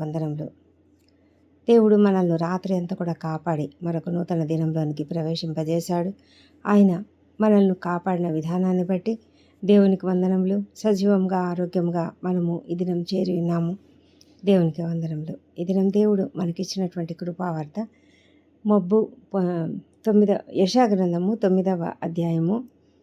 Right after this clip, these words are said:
రెండవ వచనం. "చీకటిలో నడుచు జనులు వెలుగు, గొప్ప వెలుగును చూచుచున్నారు. మరణ ఛాయ గల దేశ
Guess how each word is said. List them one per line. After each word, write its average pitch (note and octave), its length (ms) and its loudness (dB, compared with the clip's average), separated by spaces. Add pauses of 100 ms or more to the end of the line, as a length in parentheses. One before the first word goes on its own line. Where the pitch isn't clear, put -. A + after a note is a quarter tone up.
(280)
రెండవ G3 360 4
వచనం. E3+ 400 -6 (200)
"చీకటిలో A#3 460 -2
నడుచు A3 380 -4
జనులు F3+ 500 -2 (560)
వెలుగు, G3+ 220 2 (100)
గొప్ప F#3+ 300 -4
వెలుగును F3+ 480 0 (100)
చూచుచున్నారు. E3+ 760 -6 (460)
మరణ G3+ 240 4
ఛాయ G3+ 480 -2
గల D3+ 260 -2 (320)
దేశ F#3+ 260 2